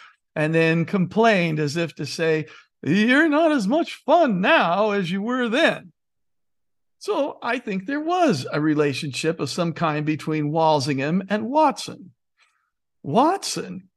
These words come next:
advertised himself in his own poetry as a Ganymede, which was slang for homosexual, and Thomas Nash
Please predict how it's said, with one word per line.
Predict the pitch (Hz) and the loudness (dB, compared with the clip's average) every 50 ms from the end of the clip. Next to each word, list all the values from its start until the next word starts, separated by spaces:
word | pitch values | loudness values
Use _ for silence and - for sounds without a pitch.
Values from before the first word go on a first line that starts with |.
| _ - | _ 2
advertised | 190 220 220 302 285 - - 190 175 160 160 151 156 | 2 2 4 2 0 0 2 2 4 4 4 2 2
himself | 175 185 190 185 - 170 - 139 - - | 2 2 2 2 0 -2 -4 -4 -2 -2
in | 151 160 | 0 2
his | 170 165 147 175 | 2 2 2 2
own | 185 202 220 233 233 233 240 | 2 4 4 4 2 0 -2
poetry | - - 277 269 285 285 214 - - - 123 127 143 165 - _ _ _ _ _ | 0 0 2 2 4 2 0 -2 -2 -4 -4 -4 -4 -6 -8 _ _ _ _ _
as | - 147 156 156 156 | -2 0 2 2 2
a | 190 | 2
Ganymede, | 175 165 180 277 311 294 262 220 180 156 139 143 135 - - - - - _ _ _ _ _ _ _ _ _ _ | 0 2 4 4 6 6 6 6 4 4 2 0 -2 -4 -6 -8 -10 -12 _ _ _ _ _ _ _ _ _ _
which | 151 156 151 - | -2 -2 -2 -2
was | 185 190 190 185 190 | -2 0 0 0 0
slang | - - 285 302 294 226 170 139 123 123 127 | -2 2 4 6 6 6 6 4 0 -2 -6
for | - 175 147 | -4 -2 2
homosexual, | 151 160 139 135 127 123 - - 151 135 - - - 143 147 76 - - - _ _ _ _ _ _ | 2 2 2 2 0 -2 -2 -2 -2 -2 -4 -8 -8 -6 -6 -8 -8 -10 -12 _ _ _ _ _ _
and | - 151 156 127 | -2 -2 -2 -2
Thomas | - 170 156 147 156 170 180 180 - 233 | 0 0 0 2 2 0 -2 -2 0 4
Nash | 269 294 294 233 175 - 120 113 - - - | 4 6 6 6 4 2 -2 -4 -4 -4 -6